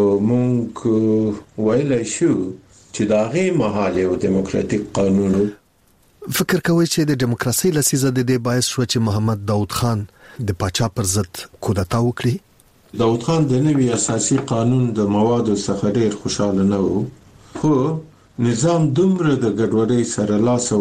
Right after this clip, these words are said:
Speaker 1: ګریوان و چې فساد خپل حد ته رسېدلی و. ښي اړخه او کین اړخه سازمانونو په اردو کې نفوذ پیدا کړی و او بهرني هیوادونو هم دوی سره همغږي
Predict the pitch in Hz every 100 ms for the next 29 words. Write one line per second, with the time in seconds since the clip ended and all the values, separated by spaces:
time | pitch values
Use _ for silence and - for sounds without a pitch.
0 | 98 98 107 110 117 110 104 101 101 -
1 | 104 101 98 - - 101 101 - 113 98
2 | - - 110 104 123 123 110 101 95 -
3 | 104 104 101 104 107 107 104 101 - -
4 | - - - - - 123 123 123 120 113
5 | 107 107 104 - 120 113 - 135 127 -
6 | 113 - 110 98 104 110 117 117 113 101
7 | 101 104 101 101 110 - 104 101 98 98
8 | 151 - - 113 101 107 104 104 104 101
9 | 95 95 - - - - 107 104 101 101
10 | 101 107 110 117 135 151 135 117 113 139
11 | 139 127 156 127 104 95 101 104 104 95
12 | 98 92